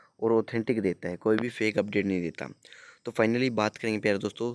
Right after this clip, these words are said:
सीएमई, सीएमई पुणे के बारे में, बिना किसी बकवास के। सीएमई आप सभी को पता होगा, मैंने वैकेंसीज की डिटेल आप सभी के सामने डाल ही दी थी। College of Military Engineering,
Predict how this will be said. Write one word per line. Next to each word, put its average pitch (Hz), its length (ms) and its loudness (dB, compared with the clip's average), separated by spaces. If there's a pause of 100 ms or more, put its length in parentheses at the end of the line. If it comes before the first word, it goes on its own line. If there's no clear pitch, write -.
सीएमई, 110 680 -2 (220)
सीएमई 123 380 0
पुणे 110 320 2
के 98 100 0
बारे 95 240 -4
में, 92 180 -10 (760)
बिना 104 220 4
किसी 107 280 -2
बकवास 87 480 0
के। 123 180 -10 (1400)
सीएमई 151 460 0
आप 151 180 -4
सभी 135 200 -2
को 135 140 -2
पता 113 240 -2
होगा, 113 180 2
मैंने 110 260 2
वैकेंसीज 104 500 -2
की 113 140 -2
डिटेल 101 340 0
आप 95 140 -2
सभी 95 220 -2
के 101 100 -4
सामने 90 300 -4
डाल 92 220 -2
ही 117 80 -2
दी 113 140 -2
थी। 120 200 -10 (480)
College 131 360 0 (140)
of 110 180 2 (120)
Military 107 380 0 (160)
Engineering, 95 460 -2